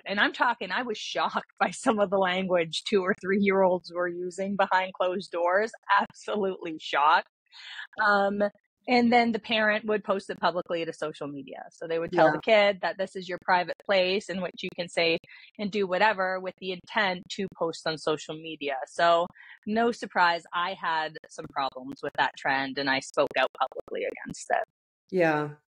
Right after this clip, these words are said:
Speaker 2: Um, so I guess building on that, should kids have consent about what's being posted about them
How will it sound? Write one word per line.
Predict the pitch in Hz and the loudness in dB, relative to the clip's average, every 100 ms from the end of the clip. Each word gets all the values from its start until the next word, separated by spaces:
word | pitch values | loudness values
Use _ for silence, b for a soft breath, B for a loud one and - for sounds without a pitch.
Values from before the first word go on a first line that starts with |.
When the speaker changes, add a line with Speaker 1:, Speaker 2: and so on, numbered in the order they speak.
| - - b b _ _ | -20 -20 b b _ _
Speaker 2:
Um, | 185 180 180 180 190 | 2 4 2 -4 -4
so | - 226 220 | 0 2 2
I | |
guess | 220 226 | 0 0
building | - 220 226 208 | -2 -2 0 0
on | 160 | 0
that, | 156 151 156 175 - | 2 2 2 0 -2
should | - - - 190 190 | -4 -2 0 0 -2
kids | 208 185 185 | -4 -4 -4
have | 160 156 165 | 0 0 0
consent | 233 208 - 127 120 117 - - | -2 -2 0 -2 -2 -8 -8 -2
about | 180 160 151 | 4 4 4
what's | 165 | 0
being | - 170 151 | 0 -2 -2
posted | 139 220 - | -4 -4 -4
about | 175 120 - | -2 -2 -2
them | 123 110 135 | -4 -4 -8